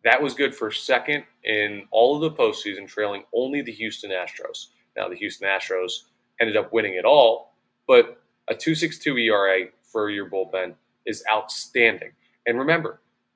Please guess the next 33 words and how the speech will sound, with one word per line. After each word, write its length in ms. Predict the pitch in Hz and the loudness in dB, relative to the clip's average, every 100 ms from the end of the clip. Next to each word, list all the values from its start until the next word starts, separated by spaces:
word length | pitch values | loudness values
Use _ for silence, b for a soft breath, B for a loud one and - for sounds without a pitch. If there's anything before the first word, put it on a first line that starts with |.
| - | -4
they 140 | 139 | -2
had 180 | 147 139 | 0 -4
the 60 | 123 | -6
twenty-third 680 | - - 160 156 156 151 | -10 -4 -4 0 0 2
best 260 | 127 120 - | 0 0 -2
bullpen 320 | 127 123 123 | -6 -2 -2
E 120 | 117 | 2
R 160 | 117 113 | 2 4
A 100 | 117 | 4
in 60 | 117 | 4
all 180 | 113 | 4
of 80 | 110 | 4
baseball 440 | 131 143 - 117 110 | 2 0 2 4 4
in 60 | |
the 60 | 110 | 2
regular 400 | 107 117 110 107 | 2 2 0 -4
season. 440 | - 160 151 - _ _ _ _ _ _ _ _ _ _ 127 _ _ _ | -2 -2 -4 -8 _ _ _ _ _ _ _ _ _ _ -20 _ _ _
There's 200 | 170 175 | 2 2
not 200 | 190 226 | 6 6
a 180 | 196 131 | 8 6
switch 640 | 117 - 127 135 123 - - | 2 -4 0 0 0 -6 -2
that 140 | 117 | -2
you 140 | 123 120 | -2 -6
could 120 | 113 | -8
just 200 | 107 - | -8 -12
flip 380 | - 113 101 92 | -12 -2 -2 -2
if 140 | 92 | -8
you're 100 | 110 | -8
the 60 | 98 | -6
Philadelphia 520 | 110 98 95 92 95 | -4 -2 -2 -4 -8
Phillies 300 | 98 95 90 | -6 -6 -6
and 80 | 95 | -8
say 300 | - 101 | -2 -2